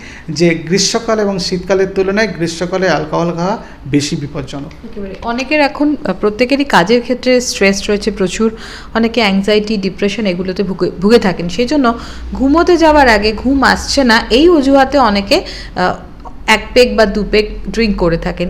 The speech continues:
Speaker 2: এটা ডেলি কি ভালো?
Speaker 1: অ্যালকোহল খেয়ে যদি ঘুমাতে হয়,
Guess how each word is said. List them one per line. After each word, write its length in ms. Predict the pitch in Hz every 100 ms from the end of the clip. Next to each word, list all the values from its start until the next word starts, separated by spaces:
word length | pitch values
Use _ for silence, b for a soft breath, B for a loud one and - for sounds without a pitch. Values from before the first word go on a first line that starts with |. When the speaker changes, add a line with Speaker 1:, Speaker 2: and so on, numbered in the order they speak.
| -
Speaker 2:
এটা 440 | 233 294 294 302 214
ডেলি 300 | 202 208 240
কি 160 | 269
ভালো? 380 | 214 226 269 - - - B B B - - - -
Speaker 1:
অ্যালকোহল 600 | 170 180 226 214 254 247 -
খেয়ে 300 | - 196 214
যদি 240 | 226 240 233
ঘুমাতে 500 | 139 175 190 196 156
হয়, 380 | 143 131 220